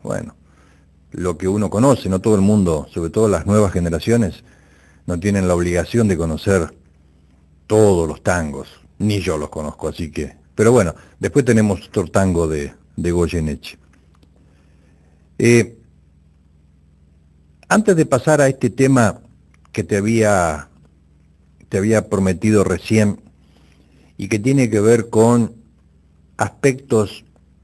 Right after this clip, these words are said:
de la vulnerabilidad, de cómo nos marca a los, eh, a los varones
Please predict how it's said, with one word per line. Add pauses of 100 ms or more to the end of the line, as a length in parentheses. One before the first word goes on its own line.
(180)
de
la
vulnerabilidad, (880)
de
cómo
nos
marca (1600)
a
los, (200)
eh,
a
los (220)
varones